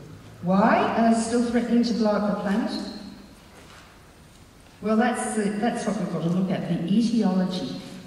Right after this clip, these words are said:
What is the cause of these aberrant behaviours? And it's psychological. It's not how many bombs there are. And, you know, we tend to count money, we count bombs, and we count radioactive waste and everything.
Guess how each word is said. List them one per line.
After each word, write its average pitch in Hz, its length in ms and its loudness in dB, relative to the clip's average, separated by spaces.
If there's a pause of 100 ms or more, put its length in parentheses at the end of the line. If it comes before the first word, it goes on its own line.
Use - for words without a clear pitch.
(100)
What 214 280 -2
is 220 280 -4
the - 80 -12
cause 208 600 -2
of 160 200 -10
these 160 340 -8
aberrant 160 460 -6
behaviours? 160 720 -6
And 175 160 -2
it's 175 120 -6
psychological. 190 1000 -4 (640)
It's 190 100 -10
not 320 240 -6
how 285 140 -4
many 220 220 0
bombs 185 500 -2
there 156 120 -8
are. 165 100 -6
And, 208 120 0
you 262 60 0
know, 254 180 0
we 220 80 2
tend 247 340 -2
to 185 80 -6
count 151 300 -6
money, 214 300 2 (140)
we - 60 -4
count - 300 -8
bombs, 180 400 0
and - 200 -6
we - 60 -12
count 151 220 -10 (420)
radioactive 196 600 0
waste 156 480 -4
and 156 120 -8
everything. 180 600 -4